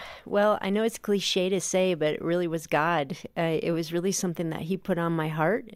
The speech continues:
and I just saw so much brokenness that I felt like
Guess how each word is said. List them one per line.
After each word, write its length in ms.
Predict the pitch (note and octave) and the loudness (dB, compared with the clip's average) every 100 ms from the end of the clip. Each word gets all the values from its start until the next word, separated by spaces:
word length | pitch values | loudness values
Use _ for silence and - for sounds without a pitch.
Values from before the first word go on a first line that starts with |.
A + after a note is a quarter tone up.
| - | -8
and 380 | E3+ D#3 D#3+ D3+ | -4 -2 -2 0
I 440 | D#3 D3+ D3 C3+ - - - - - _ - | 2 2 0 -4 -10 -20 -20 -20 -20 _ -4
just 240 | G3+ G#3 | 0 2
saw 220 | - E3 F3+ | 4 4 2
so 220 | - F#3 | 2 2
much 300 | F3 F3 - | 0 -4 -2
brokenness 800 | D3+ D3+ - D#3 D#3 D#3+ - - | 0 0 0 -2 -2 -2 -4 -2
that 180 | D#3+ D#3+ | -2 -2
I 80 | |
felt 280 | D#3+ - D#3 | -2 -2 0
like 420 | D#3 D#3 - - | 0 0 -4 -14